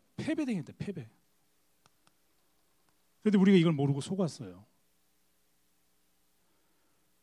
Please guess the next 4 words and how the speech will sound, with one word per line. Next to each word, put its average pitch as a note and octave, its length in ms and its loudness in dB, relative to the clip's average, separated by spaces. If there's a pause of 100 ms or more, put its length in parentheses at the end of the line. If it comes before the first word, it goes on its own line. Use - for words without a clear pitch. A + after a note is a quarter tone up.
(1200)
그게 - 240 -4
쉽지 - 560 -8
않아요. A2+ 320 -12
그래서 - 260 -20